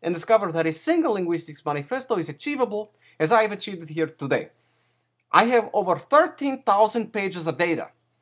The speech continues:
I have also created a sophisticated data management system that stores every piece of data in its own file, called the no file, so that no data mix or are lost. This enables the creation of larger data from smaller data.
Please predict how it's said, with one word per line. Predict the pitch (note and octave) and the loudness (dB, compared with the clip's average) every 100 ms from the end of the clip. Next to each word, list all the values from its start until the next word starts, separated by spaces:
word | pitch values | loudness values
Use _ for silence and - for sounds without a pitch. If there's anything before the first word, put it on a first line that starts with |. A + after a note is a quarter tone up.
| _ _ | _ _
I | - F3+ | 2 4
have | G#3 | 6
also | A#3+ A#3+ | 4 2
created | - A3 G#3+ | 2 2 2
a | G3 | -2
sophisticated | F#3 G3 B3 C#4 C4 A#3+ F#3+ | -6 -6 -8 -2 0 0 2
data | G#3+ | 0
management | G3 G3 F#3 F3 D#3+ | 2 -2 -2 -6 -6
system | - F#3+ F#3 D#3+ | -6 -8 -2 -2
that | D3+ - | -2 -4
stores | G#3 F3 D#3+ | -2 -2 0
every | A#3 B3 D4+ | 0 2 0
piece | - B3 | -6 -8
of | G3 | -4
data | E3 D#3 | 0 0
in | D3+ D#3+ | 0 0
its | D3+ | 0
own | D3 C#3+ | -2 -4
file, | - C4 A3+ C3+ - _ - | -2 0 0 -4 -12 _ -10
called | D3 | -4
the | C#3 | 4
no | D#3+ B3+ | 6 6
file, | - D3+ G#2+ - _ _ _ | 4 0 0 -6 _ _ _
so | - G#3+ | 2 4
that | G#3 F#3 | 4 4
no | A#3 D#4+ | 6 6
data | A#3+ A3 - | 4 2 2
mix | E3 G3 - - | 0 -8 -10 -6
or | D3+ D3+ | -2 2
are | C#3+ | 2
lost. | D3 A#3 D3+ - _ _ _ _ _ _ _ | 4 4 4 -2 _ _ _ _ _ _ _
This | E3+ G#3+ | -6 -4
enables | B3 B3 A#3 G#3+ | 0 2 2 -4
the | F3+ | -8
creation | D#3 F#3+ A3+ A3+ | -4 -2 -2 -2
of | E3+ | -6
larger | C#3+ F#3+ C#4 A#3 F3+ | 0 4 4 2 -6
data | D3+ C#3+ C3+ C3+ - | -4 -4 -4 -6 -8
from | - D#3+ | -2 0
smaller | D#3 A3+ A3+ E3 | 0 0 0 0
data. | C3 - | -4 -6